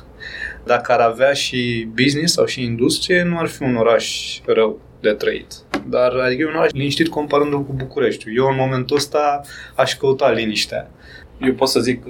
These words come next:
Speaker 2: din proprie experiență, că orice oraș e liniștit, uh, comparat cu Bucureștiul.
Speaker 1: Da.
Speaker 2: Chiar și Clujul, care zic ei că seamănă cu București, nu e chiar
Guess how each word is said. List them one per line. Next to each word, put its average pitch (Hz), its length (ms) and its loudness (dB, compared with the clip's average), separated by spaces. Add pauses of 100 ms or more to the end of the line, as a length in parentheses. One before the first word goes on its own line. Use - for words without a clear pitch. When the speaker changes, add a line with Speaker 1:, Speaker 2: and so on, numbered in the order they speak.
Speaker 2:
din 117 140 -6
proprie 117 260 2
experiență, 120 460 -4
că - 80 -2
orice 127 280 0
oraș 113 320 0
e 113 40 -12
liniștit, 110 500 -12
uh, 113 180 -10
comparat 110 360 0
cu - 80 -8
Bucureștiul. 107 540 -8
Speaker 1:
Da. 120 80 2
Speaker 2:
Chiar 123 100 2
și 120 160 -2
Clujul, 120 420 0
care 104 200 -4
zic 104 240 -6
ei 104 160 0
că - 100 -16
seamănă 110 300 -8
cu 104 160 -16
București, 113 360 -10
nu 127 140 2
e 98 220 -2
chiar 98 200 -4